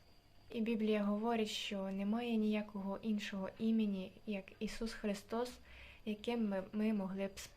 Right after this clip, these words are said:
врятуватись. Тому нам потрібна жива віра в Ісуса Христа, вивчати Боже Слово кожен день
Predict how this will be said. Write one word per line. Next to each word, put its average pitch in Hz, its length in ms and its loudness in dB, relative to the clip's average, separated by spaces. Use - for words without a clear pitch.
врятуватись. 190 840 -2
Тому 254 480 2
нам 220 320 2
потрібна 214 600 0
жива 208 400 0
віра 208 380 0
в 214 40 -4
Ісуса 240 360 -2
Христа, 214 560 -4
вивчати 226 720 0
Боже 226 340 0
Слово 214 420 0
кожен 220 420 2
день 208 340 0